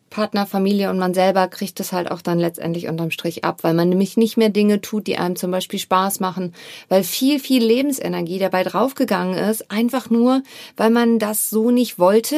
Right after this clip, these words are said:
wie es ist. Und, ähm, trotzdem hat man dabei kein gewinnbringendes Ergebnis rausbekommen. Sie bekommen auch den Stresstypentest unten in den Shownotes. Das ist einfach nur dafür da, damit man mal gucken kann, "Hey, was brauche ich denn eigentlich, damit's mir gut geht?"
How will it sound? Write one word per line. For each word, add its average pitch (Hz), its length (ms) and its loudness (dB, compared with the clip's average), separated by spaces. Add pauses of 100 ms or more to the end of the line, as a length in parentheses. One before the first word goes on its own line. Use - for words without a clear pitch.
(140)
wie 202 160 2
es 190 120 -2
ist. 285 560 0
Und, 233 480 2
ähm, 214 420 -2 (180)
trotzdem 233 520 0
hat 220 120 -2
man 220 140 0
dabei 214 320 0
kein 226 560 -2
gewinnbringendes 220 880 2
Ergebnis 247 640 -6
rausbekommen. - 560 -14 (240)
Sie 226 120 0
bekommen 247 460 2
auch 226 400 -2
den 226 220 2
Stresstypentest 269 880 -4
unten 240 320 2
in 208 160 0
den 202 160 0
Shownotes. 247 720 0 (140)
Das 214 180 0
ist 220 220 -8
einfach 254 400 2
nur 220 120 4
dafür 214 300 0
da, 208 220 0
damit 214 260 0
man 226 100 2
mal 220 120 2
gucken 269 260 -2
kann, 240 320 -2
"Hey, 381 160 -6
was 311 160 0
brauche 277 300 2
ich 233 80 -4
denn 208 120 0
eigentlich, 208 440 -4
damit's 202 340 -2
mir 196 280 -2 (360)
gut 277 220 -2
geht?" 240 260 0